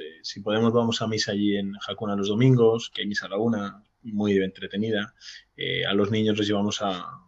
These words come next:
a un, a una adoración para ellos una vez al mes. Y luego entre nosotros, como dice Celia, yo creo que tenemos mucha suerte, podemos tener ayuda en casa y esa ayuda a nosotros nos libera.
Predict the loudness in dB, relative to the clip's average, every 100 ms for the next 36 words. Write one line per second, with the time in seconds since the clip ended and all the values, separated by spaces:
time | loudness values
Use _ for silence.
0 | _ -14 -8 -8 -8 -6 0 4 4 4
1 | 2 4 6 8 8 6 4 -2 -6 -2
2 | -2 -2 0 4 4 2 -6 -12 -16 -16
3 | -20 _ 10 12 12 12 12 10 10 10
4 | 10 10 8 8 6 6 6 6 8 8
5 | 8 6 6 6 6 4 0 -10 -2 2
6 | 2 4 2 4 6 6 6 2 0 -2
7 | -4 0 0 2 2 2 0 2 0 0
8 | -6 -4 -2 -2 0 4 4 2 -4 -8
9 | -6 -4 2 2 2